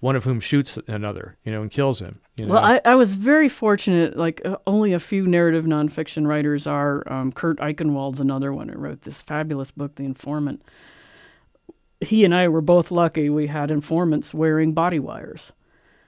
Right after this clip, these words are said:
Speaker 2: And so we have the real dialogue. I have transcripts and tapes um,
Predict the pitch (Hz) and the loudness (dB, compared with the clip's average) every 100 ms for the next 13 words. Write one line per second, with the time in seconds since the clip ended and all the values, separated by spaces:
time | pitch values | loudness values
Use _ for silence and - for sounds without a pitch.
0 | _ _ _ 160 160 175 160 165 147 170 | _ _ _ -2 0 0 0 0 0 0
1 | 180 170 156 151 151 147 139 147 143 135 | 0 0 0 2 0 -2 -2 -2 -2 -4
2 | 139 151 170 165 - 165 165 - 156 151 | -4 -4 -4 -6 -4 -2 -2 -4 -8 -8
3 | - 151 - 151 - - - - _ _ | -6 -6 -6 -10 -12 -16 -16 -18 _ _
4 | 156 143 139 139 | -10 -6 -4 -6